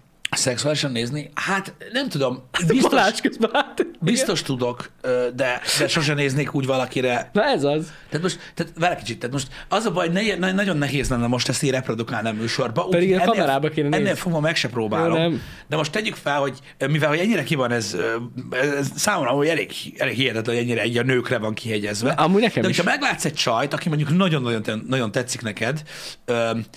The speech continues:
Speaker 1: és, ö, mondjuk tudod, úgy nézel, hogy közben, ö, végig gondolod, hogy mennyire.
Speaker 2: Igen.
Speaker 1: Hogy olyankor hogy nézel?
Speaker 2: De ez
Speaker 1: Tehát,
Speaker 2: az.
Speaker 1: hogy ezt te tudod?
Speaker 2: Nem tudom,
Speaker 1: Hát
Speaker 2: amúgy.
Speaker 1: honnan a geciből tudod, hogy hogy nézel?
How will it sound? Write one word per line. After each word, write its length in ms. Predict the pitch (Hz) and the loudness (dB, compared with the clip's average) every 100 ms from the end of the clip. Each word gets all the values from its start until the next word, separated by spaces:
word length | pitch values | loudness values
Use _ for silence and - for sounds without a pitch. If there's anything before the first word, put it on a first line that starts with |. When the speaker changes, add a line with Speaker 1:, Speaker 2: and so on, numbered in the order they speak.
| - - | -14 -4
Speaker 1:
és, 340 | 120 117 - | -2 -2 0
ö, 120 | 123 | 0
mondjuk 280 | 123 123 120 | 0 -2 -4
tudod, 280 | - 139 120 - - | -2 -2 -2 -10 -2
úgy 280 | 202 196 156 | 2 4 2
nézel, 440 | 139 123 151 185 | 2 2 2 2
hogy 160 | 147 139 | 0 0
közben, 420 | 170 151 151 139 | 0 2 2 2
ö, 260 | 127 117 123 | 0 -2 0
végig 340 | 170 147 131 123 120 | 0 0 -2 -2 0
gondolod, 320 | 120 117 113 | 0 -2 -2
hogy 380 | 117 107 - - - - - - - - - | -2 -2 -6 -10 -20 -20 -20 -20 -20 -20 -4
mennyire. 560 | 127 127 120 110 147 - - | -2 0 0 0 -2 -4 -2
Speaker 2:
Igen. 480 | 135 123 127 190 - - - | 0 2 2 0 -2 -12 -4
Speaker 1:
Hogy 160 | 190 185 | 0 2
olyankor 320 | 180 185 208 | 2 2 2
hogy 180 | 233 302 | 2 0
nézel? 460 | 208 - - - - | -2 -2 -8 -8 -2
Speaker 2:
De 100 | 170 | 0
ez 60 | |
Speaker 1:
Tehát, 200 | 226 233 139 | 2 0 2
Speaker 2:
az. 60 | |
Speaker 1:
hogy 100 | 185 | 2
ezt 120 | 185 - | 2 0
te 80 | |
tudod? 500 | - 143 139 185 - - - - - - _ _ - - | 0 0 0 0 -6 -20 -20 -20 -20 -20 _ _ -20 -8
Speaker 2:
Nem 280 | 254 254 - | -2 -2 -2
tudom, 220 | - - 120 | -10 -6 -2
Speaker 1:
Hát 100 | 131 | 0
Speaker 2:
amúgy. 120 | 143 | 2
Speaker 1:
honnan 160 | 196 | 2
a 40 | 147 | 2
geciből 340 | 131 139 131 | 0 0 0
tudod, 220 | 120 131 | 0 -2
hogy 100 | 113 | 0
hogy 160 | 113 117 | 0 0
nézel? 540 | 110 101 101 98 104 | -2 -4 -4 -4 -6